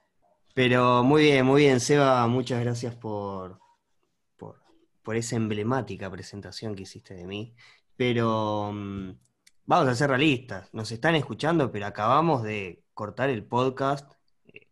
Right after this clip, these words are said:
anterior que escucharon con este invitado que da que hablar, y podemos estar hablando unas cuatro o cinco horas, filosofamos, craneamos cómo puede ser el futuro, pero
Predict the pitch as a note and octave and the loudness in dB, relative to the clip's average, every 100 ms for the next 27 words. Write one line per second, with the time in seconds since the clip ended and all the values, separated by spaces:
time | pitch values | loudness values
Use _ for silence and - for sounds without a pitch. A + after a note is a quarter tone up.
0 | - G#2 F2+ G2 B2+ D#3+ D3 - G#2+ C3 | -16 -14 -12 -6 -2 -2 -6 -10 -8 -2
1 | C3+ E3+ F3+ _ _ - G#2+ B2+ B2 C#3 | 0 0 -4 _ _ -10 -4 -4 -4 -4
2 | A#2 G#2 B2 C3 C3 B2+ G2 E2+ _ _ | -4 0 0 2 0 -4 -10 -12 _ _
3 | _ _ _ _ _ _ _ _ _ _ | _ _ _ _ _ _ _ _ _ _
4 | A2 A#2 A#2 A2 G#2+ C3 D3+ E3+ - A2+ | -6 -6 -4 -4 0 0 0 -6 -16 -16
5 | - A#2 E3 C#3+ A#2 B2 A#2+ B2 D3+ C3 | -8 -2 -2 -2 -4 -2 -2 0 -2 -2
6 | A2+ G2+ - _ _ _ _ B2+ D#3 C#3+ | -4 -6 -12 _ _ _ _ -2 0 0
7 | A#2+ - C3 A2+ C3 D#3+ E3+ F3 F3 - | -6 -6 -8 -4 0 2 2 0 -2 -14
8 | A#2 A2+ A2 A2+ C#3 D#3+ E3+ E3+ E3+ E3 | -10 -8 -10 -6 0 0 2 0 -2 -4
9 | - _ _ - A2+ B2+ D#3+ D#3+ C#3 C#3+ | -12 _ _ -8 -6 -2 0 -2 -2 -4
10 | B2+ B2+ B2+ B2+ B2 A#2 A2 B2+ D3+ E3+ | -4 -4 -4 -6 -8 -10 -10 -8 -6 -8
11 | E3+ - - _ - A#2 A2+ A2+ A2+ A2 | -10 -20 -20 _ -8 -6 -4 -4 -4 -4
12 | G#2+ G#2 | -6 -10